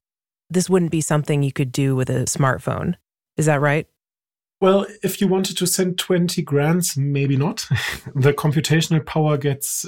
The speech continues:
Speaker 2: reduced if you want to send a smaller amount. So the computational power grows with the amount. And also there are,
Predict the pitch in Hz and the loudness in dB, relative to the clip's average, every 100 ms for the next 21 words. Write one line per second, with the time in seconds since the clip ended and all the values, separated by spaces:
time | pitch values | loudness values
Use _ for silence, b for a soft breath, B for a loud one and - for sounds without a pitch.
0 | 156 139 131 135 165 - 135 127 - 123 | -8 -2 0 2 0 0 -4 -6 -4 0
1 | 123 - - 127 123 120 - 131 - 120 | 0 0 -2 0 0 -2 -2 -2 0 2
2 | 117 113 107 101 98 - 123 120 - 131 | 2 0 0 -2 -2 -2 -2 0 0 -2
3 | 143 147 - 170 - 147 143 139 135 127 | 0 0 2 0 0 0 2 2 0 -2
4 | 127 135 135 - 135 - 120 107 98 101 | 0 0 0 -2 -4 -2 -4 -2 -6 -8
5 | 101 - _ _ _ _ _ 139 135 - | -10 -16 _ _ _ _ _ -2 -2 0
6 | 156 165 - 160 143 139 135 135 135 139 | 0 0 0 0 2 0 0 0 0 -2